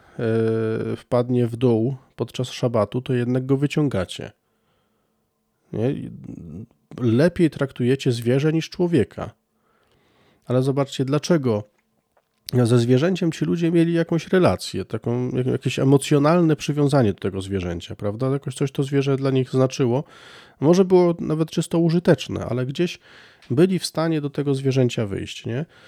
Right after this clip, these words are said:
A ten człowiek jest dla nich obcy, więc już patrzą czysto, y, tak pra-, pra-, prawniczo, nie? Tak czysto legalnie,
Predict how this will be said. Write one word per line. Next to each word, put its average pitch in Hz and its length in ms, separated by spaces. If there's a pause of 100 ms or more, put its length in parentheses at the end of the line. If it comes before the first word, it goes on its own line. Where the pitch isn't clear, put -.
(280)
A 123 160
ten 185 220
człowiek 160 460
jest 160 200
dla 160 120
nich 151 200
obcy, 143 480 (340)
więc 233 200
już 214 140
patrzą 196 420 (180)
czysto, 175 600 (440)
y, 196 40 (420)
tak 135 280 (720)
pra-, 147 300 (100)
pra-, 139 280
prawniczo, 135 600
nie? 113 220
Tak 131 240
czysto 143 440 (500)
legalnie, 127 640